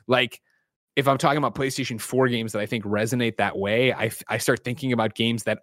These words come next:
are like a book you wanna curl up next to the fire. You want that kind of thing, and you want emotional connections, and you want to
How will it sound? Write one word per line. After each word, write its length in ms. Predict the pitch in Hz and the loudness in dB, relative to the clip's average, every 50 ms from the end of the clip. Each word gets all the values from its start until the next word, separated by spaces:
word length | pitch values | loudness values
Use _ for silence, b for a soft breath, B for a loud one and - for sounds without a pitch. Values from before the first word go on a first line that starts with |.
| - | -2
are 580 | 110 110 113 123 123 120 113 110 107 107 104 101 _ b b b b b b b b b b b _ - | 0 2 4 4 4 4 4 2 0 0 -2 -4 _ b b b b b b b b b b b _ -4
like 380 | 127 123 131 120 135 127 - - | 0 2 2 2 2 0 -2 -4
a 80 | 120 | -4
book 300 | 113 104 - 131 127 - - | -2 0 0 0 0 0 -4
you 100 | - 123 | -4 -2
wanna 260 | 113 113 113 110 107 | 2 2 2 2 2
curl 240 | - - 131 120 113 | 0 2 2 4 4
up 120 | 104 90 - | 2 0 -2
next 200 | 101 101 - - | -6 -6 -6 -8
to 80 | - | -10
the 80 | 92 87 | -10 -8
fire. 400 | - - 73 73 67 - - - _ _ _ | -8 -10 -10 -10 -12 -18 -20 -20 _ _ _
You 140 | - 123 123 | -2 0 0
want 240 | 123 120 120 120 - | 2 2 0 0 0
that 160 | - 117 107 | 0 -2 -2
kind 160 | - 113 104 | -2 -4 -6
of 80 | 95 - | -6 -6
thing, 280 | - 113 98 90 92 87 | -6 -6 -6 -6 -8 -8
and 120 | 101 110 110 | -8 -6 -4
you 180 | 110 113 113 | -2 -2 -2
want 420 | 107 107 110 113 117 120 120 117 - _ _ _ _ _ _ _ _ _ | -2 -2 -2 0 0 0 0 -2 -4 _ _ _ _ _ _ _ _ _
emotional 500 | - 131 135 139 135 135 131 - 127 127 | -2 0 2 4 4 4 2 2 0 0
connections, 540 | 117 - 127 120 113 113 - - 107 101 101 | 0 0 -2 -2 -2 -4 -4 -6 -6 -8 -8
and 180 | 104 120 117 117 | -10 -8 -6 -6
you 80 | 117 | -4
want 260 | 107 107 113 113 117 - | -4 -4 -4 -4 -6 -6
to 380 | - 113 110 104 104 104 104 | -6 -6 -6 -4 -6 -6 -8